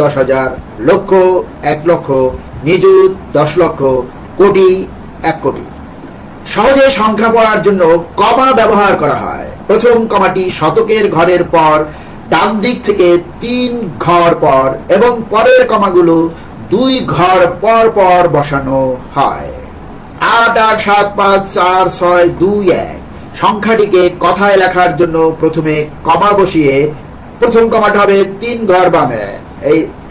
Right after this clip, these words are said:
এদিক, ডান দিক থেকে বাম দিকে এক, দুই, তিন, তারপরে দুই ঘর পর পর। তাহলে তোমার সংখ্যা পড়তেও সুবিধা হবে। এখানে স্পষ্ট বোঝা যাচ্ছে যে আট কোটি সাতাশি লক্ষ চুয়ান্ন হাজার ছয়শো একুশ।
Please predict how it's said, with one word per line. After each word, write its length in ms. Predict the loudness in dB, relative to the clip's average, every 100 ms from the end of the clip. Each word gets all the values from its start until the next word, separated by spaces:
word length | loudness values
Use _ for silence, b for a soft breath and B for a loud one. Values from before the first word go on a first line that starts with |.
| -2
এদিক, 220 | 0 2 2 2 2
ডান 160 | 2 2 0
দিক 120 | 0 0
থেকে 160 | 0 0 0
বাম 140 | -2 -2
দিকে 220 | 0 2 4 4 0 -2
এক, 80 | -2 0
দুই, 140 | 0 0 -4
তিন, 240 | -8 -8 -12 -16 -18 -4
তারপরে 300 | -2 2 2 4
দুই 120 | 4 4 4
ঘর 140 | 0 0
পর 120 | 0 0
পর। 180 | -4 -6 -10 B B -2
তাহলে 220 | 0 2 2
তোমার 280 | 2 2 2 0 -6 -16 -14 -8
সংখ্যা 480 | -4 -4 -4 0 2 0 0
পড়তেও 380 | 0 0 2 2 0
সুবিধা 280 | -4 -4 -6
হবে। 200 | -10 -10 -12 -14 B -18 -10 -4
এখানে 280 | 0 2 2 2 2 0
স্পষ্ট 260 | 2 0 2 4
বোঝা 180 | 4 4
যাচ্ছে 220 | 0 0 2
যে 60 | 4 4
আট 100 | 2 0
কোটি 220 | -2 0 0 -2
সাতাশি 440 | -4 -2 -2 -2 -2
লক্ষ 200 | -4 -2 -2 -2 B B B
চুয়ান্ন 260 | 0 2 2 2
হাজার 260 | 2 2 2 0
ছয়শো 260 | -2 0 -2 -2
একুশ। 340 | -6 -12